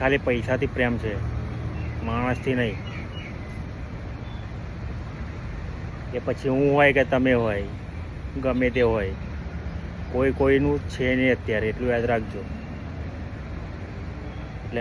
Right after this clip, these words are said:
મારા ભાઈ, જે પણ મનમાં જે ફિલિંગ આવે છે એ તમને શેર કરું છું. તો પ્લીઝ વીડિયો આગળ મોકલજો,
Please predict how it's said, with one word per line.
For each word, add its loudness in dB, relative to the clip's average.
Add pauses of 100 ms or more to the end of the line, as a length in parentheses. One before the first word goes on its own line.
(120)
મારા 2
ભાઈ, 2 (2500)
જે 2
પણ 4
મનમાં 4 (100)
જે 4 (140)
ફિલિંગ 2 (100)
આવે 4 (120)
છે 2 (260)
એ -2
તમને 0 (220)
શેર 4
કરું 8
છું. -4 (840)
તો -2 (160)
પ્લીઝ 2 (1700)
વીડિયો 4 (800)
આગળ 4
મોકલજો, 4